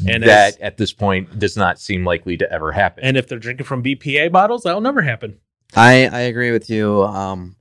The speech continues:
Speaker 3: I've also believed that, um, it'd be a challenge to get America up and the gun owners up to it. But I would agree in, um,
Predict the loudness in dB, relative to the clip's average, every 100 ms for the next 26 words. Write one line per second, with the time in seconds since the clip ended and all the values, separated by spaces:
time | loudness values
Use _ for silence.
0 | -6 -2 -2 -4 -2 0 0 -4 -6 -4
1 | -4 -6 -8 0 2 2 0 _ _ _
2 | _ _ _ 2 4 2 -6 _ _ _
3 | 2 4 6 4 4 -2 -2 2 2 2
4 | -2 -16 _ _ -2 0 0 4 2 2
5 | -2 -2 -2 -6 -4 0 0 -2 -6 -4
6 | 0 0 0 -4 -6 -10 -4 -4 -2 0
7 | 2 2 -2 _ _ _ _ 0 2 4
8 | 4 2 0 -4 -4 -2 -2 -2 -4 -4
9 | -4 -4 -6 -8 -4 -4 -4 -8